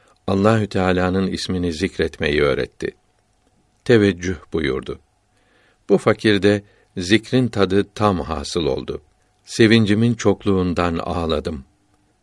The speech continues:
Bir gün sonra bu büyüklerin kıymet verdikleri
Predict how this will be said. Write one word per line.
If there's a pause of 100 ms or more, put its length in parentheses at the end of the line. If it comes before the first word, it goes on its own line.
Bir
gün
sonra (380)
bu
büyüklerin
kıymet
verdikleri